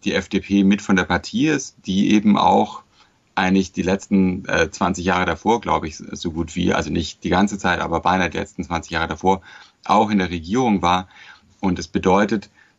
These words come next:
ähm, dass es, das war extrem schwierig, ähm, nun zu behaupten,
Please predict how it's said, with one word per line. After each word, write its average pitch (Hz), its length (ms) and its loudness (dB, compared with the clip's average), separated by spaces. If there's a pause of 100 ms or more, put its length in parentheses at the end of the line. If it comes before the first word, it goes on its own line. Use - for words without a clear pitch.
(120)
ähm, 92 420 0 (280)
dass 90 220 -2
es, 104 260 -8 (160)
das - 200 -8
war 87 140 0
extrem 101 400 2
schwierig, 113 640 2
ähm, 90 320 -4
nun 92 360 0
zu - 120 -6
behaupten, 90 600 4